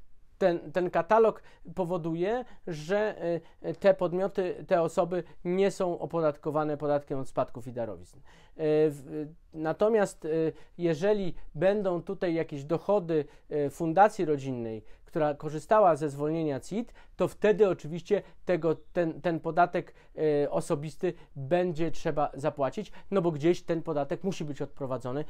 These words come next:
wtedy beneficjent będzie musiał zapłacić, e, podatek. E, jeśli chodzi o, e, podmioty, które nie wchodzą do zerowej grupy, no oczywiście to jest, e, to jest podatek, e,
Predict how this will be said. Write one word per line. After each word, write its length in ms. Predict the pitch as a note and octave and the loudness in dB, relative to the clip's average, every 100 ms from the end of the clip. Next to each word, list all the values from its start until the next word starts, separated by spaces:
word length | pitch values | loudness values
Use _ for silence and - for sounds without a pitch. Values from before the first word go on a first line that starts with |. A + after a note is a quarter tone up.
| - - | -8 -6
wtedy 280 | - C#3+ | -2 0
beneficjent 640 | C#3+ C3+ C3+ C#3 - C3+ - | 0 0 -2 -6 -6 -6 -6
będzie 380 | C3 D#3 C3+ B2+ | -4 -2 -2 -4
musiał 240 | A#2+ B2 | -6 -8
zapłacić, 500 | B2 - A2 C3 - - - | -8 -8 -10 -12 -18 -20 -6
e, 120 | C#3 | -4
podatek. 520 | - D3 A#2+ - - - - - | -2 -2 -2 -6 -20 -20 -20 -8
E, 60 | D3+ D#3 D#3 D3+ D#3 D3+ | 0 4 4 2 -8 -2
jeśli 280 | E3 F3 G3 | 0 0 2
chodzi 220 | A3 A3 | 4 4
o, 280 | E3+ F3 D#3+ - - | 2 0 -4 -10 -4
e, 60 | E3 D#3+ D#3+ D#3+ D3+ - - | 0 2 4 2 0 -4 -4
podmioty, 420 | F#3+ F3+ G#3 G#3 | 0 2 2 2
które 220 | F#3 E3+ F3 | -2 0 4
nie 160 | G#3+ | 4
wchodzą 360 | G#3+ G#3 F3+ E3 | 4 2 2 0
do 100 | D3+ | 0
zerowej 380 | D3+ D3 C#3 C#3 | 0 0 0 -2
grupy, 400 | C3+ B2 G#3+ B3 - - | -6 0 2 2 -4 2
no 100 | A#3+ | 2
oczywiście 540 | A3+ F3+ F#3 - F#3+ | 2 -2 -6 -2 -2
to 160 | - E3 | 0 0
jest, 320 | E3 - - | -2 -4 -4
e, 40 | D#3+ - - - | -4 -4 -12 -8
to 140 | - E3 | 0 2
jest 240 | D#3 - | 0 -2
podatek, 540 | D#3+ D3 D3 D#3+ | -2 0 0 0
e, 40 | D3 | -2